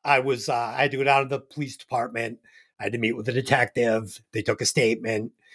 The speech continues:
and he said, you know, "You're pretty much the suspect. We're just gonna see how, how, how this plays out."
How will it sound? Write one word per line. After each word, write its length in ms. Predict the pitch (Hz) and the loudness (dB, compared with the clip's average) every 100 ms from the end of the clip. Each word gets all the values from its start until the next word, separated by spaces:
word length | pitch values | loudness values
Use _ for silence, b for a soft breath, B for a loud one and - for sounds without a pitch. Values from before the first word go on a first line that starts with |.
| B B B _ | B B B _
and 340 | 131 113 107 101 | 2 4 4 0
he 200 | - 117 | -4 -2
said, 360 | - 117 110 | 2 2 0
you 100 | 113 | 0
know, 380 | 110 98 92 - _ _ _ _ _ _ _ _ _ - | 2 2 0 -2 _ _ _ _ _ _ _ _ _ -4
"You're 160 | 123 131 | 0 2
pretty 200 | 160 151 | 2 4
much 280 | 143 - | 2 2
the 60 | 117 | -6
suspect. 580 | - 156 - - 107 - | 2 2 2 -2 -6 -4
We're 80 | 110 | -6
just 180 | - - | -4 -4
gonna 120 | 113 | -4
see 160 | - | -2
how, 240 | 113 113 104 | 0 0 -2
how, 260 | - 123 - - | -4 -8 -8 -4
how 80 | 139 | -2
this 140 | 110 - | -2 -6
plays 320 | 117 104 95 | -2 0 2
out." 240 | 127 90 | 0 -2